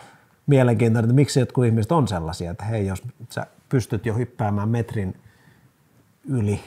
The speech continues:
niin se ei enää kiinnosta, vaan täytyy nostaa rimaa. Ja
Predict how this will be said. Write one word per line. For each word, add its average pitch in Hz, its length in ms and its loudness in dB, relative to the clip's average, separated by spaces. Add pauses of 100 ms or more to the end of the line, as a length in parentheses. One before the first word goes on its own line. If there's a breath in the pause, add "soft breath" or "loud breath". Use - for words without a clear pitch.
niin 101 300 -2
se 117 100 -2
ei 104 120 0
enää 101 200 -2
kiinnosta, 98 560 -2
vaan 95 140 -4
täytyy 95 240 -4
nostaa 101 380 -4
rimaa. 95 460 -4 (360)
Ja 101 220 -4